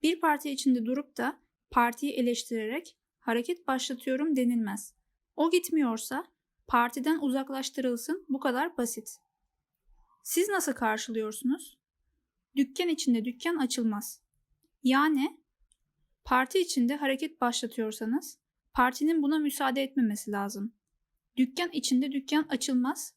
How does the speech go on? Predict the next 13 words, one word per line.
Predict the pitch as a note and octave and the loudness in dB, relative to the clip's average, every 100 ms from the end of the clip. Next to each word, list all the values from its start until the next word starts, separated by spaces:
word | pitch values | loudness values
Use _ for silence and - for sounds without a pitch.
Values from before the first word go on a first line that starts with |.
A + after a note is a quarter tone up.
| - | -2
dedim | A#3+ E4 | 0 4
ya. | C4 G3+ - _ _ _ _ _ _ _ _ _ _ - | 4 2 -6 _ _ _ _ _ _ _ _ _ _ 2
Parti | C#4+ D4 F4+ | 4 4 0
kurabilir | - D4+ C#4+ D#4 | 0 0 0 -2
mi? | F#4+ F#4 - _ _ _ _ _ _ _ _ _ | -2 -4 -6 _ _ _ _ _ _ _ _ _
Hiç | - F#4 E4+ | -2 0 0
ihtimal | D4+ C#4 C#4 C#4 | -2 2 2 2
vermiyorum. | B3 B3 A3+ G#3 G3+ A#3 _ _ - | 2 2 2 0 -4 -6 _ _ 0
Dört | C#4 C#4 - | 2 2 0
Eylül'de | C#4 A#3+ A3+ A3+ | 0 0 0 0
durumu | A3+ C4 C4 | 0 2 2
Sivas'ta | - D4 C4+ C4+ D#4 | 2 -2 -2 -4 -2
göreceğiz. | C4 A#3+ A3 G#3 F#3+ - | 0 2 2 -2 -4 -10